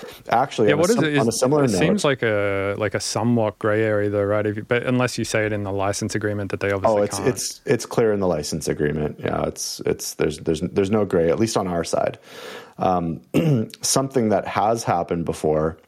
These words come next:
Speaker 1: that was quite controversial is for a while we were developing and selling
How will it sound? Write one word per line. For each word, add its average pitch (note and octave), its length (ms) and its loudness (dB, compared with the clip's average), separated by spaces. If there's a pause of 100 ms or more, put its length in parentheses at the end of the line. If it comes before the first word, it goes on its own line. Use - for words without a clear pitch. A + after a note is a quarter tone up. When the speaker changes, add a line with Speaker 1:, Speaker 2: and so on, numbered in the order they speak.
(540)
Speaker 1:
that G#2 140 4
was F2+ 120 -2
quite - 220 -2
controversial E2 800 -2 (360)
is F2+ 400 4
for A2 240 2
a G#2+ 60 4
while F2+ 460 2
we A2+ 120 2
were G2+ 160 4
developing F2+ 600 2
and F2+ 120 0
selling F2 440 2